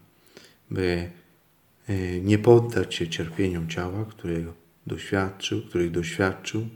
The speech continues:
bo rzeczywiście cierpiał okrutnie, by umiłować właśnie do końca Pana Boga i,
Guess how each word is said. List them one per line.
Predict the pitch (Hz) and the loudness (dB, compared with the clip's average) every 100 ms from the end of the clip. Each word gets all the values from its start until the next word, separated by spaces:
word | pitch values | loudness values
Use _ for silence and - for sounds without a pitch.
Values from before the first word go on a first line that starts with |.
| - _ _ _ _ _ - - - - _ _ - | -18 _ _ _ _ _ -20 -20 -20 -20 _ _ -2
bo | 95 | 0
rzeczywiście | 95 - 90 - 90 | 2 0 -4 -4 -8
cierpiał | - 104 104 - 82 82 - - | 2 4 4 2 -6 -10 -14 -2
okrutnie, | 98 - 95 92 - 101 104 - _ _ _ _ _ _ _ - - - - _ - | -2 0 -2 -2 -6 -6 -6 -14 _ _ _ _ _ _ _ -20 -20 -20 -20 _ 2
by | 104 104 120 | 4 4 4
umiłować | 117 117 110 113 104 | 2 4 2 2 2
właśnie | 98 107 104 98 | 2 0 2 0
do | 90 | 0
końca | - 110 98 82 - - _ _ _ _ _ _ _ _ | 0 -2 -2 -6 -12 -16 _ _ _ _ _ _ _ _
Pana | - 87 82 | -6 -4 2
Boga | 104 107 131 - - - - - - - - _ _ _ - | 4 4 0 -6 -14 -20 -20 -20 -20 -20 -20 _ _ _ 0
i, | 104 104 104 | 6 6 6